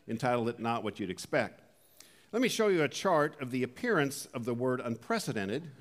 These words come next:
in company disclosures over the last fifteen years. This is a fascinating study.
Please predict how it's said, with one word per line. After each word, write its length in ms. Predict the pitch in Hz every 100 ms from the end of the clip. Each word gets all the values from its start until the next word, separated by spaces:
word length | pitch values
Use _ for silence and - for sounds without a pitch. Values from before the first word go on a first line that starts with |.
| -
in 200 | 127 135
company 380 | - 196 196 160
disclosures 840 | 139 - 160 165 127 117 135 131 - - - - _ -
over 140 | 185
the 80 | 165
last 380 | 160 165 156 -
fifteen 380 | 156 151 147
years. 300 | 131 135 92
This 140 | - 147
is 60 |
a 60 | 196
fascinating 520 | 160 170 156 160 139
study. 420 | 117 - 135 101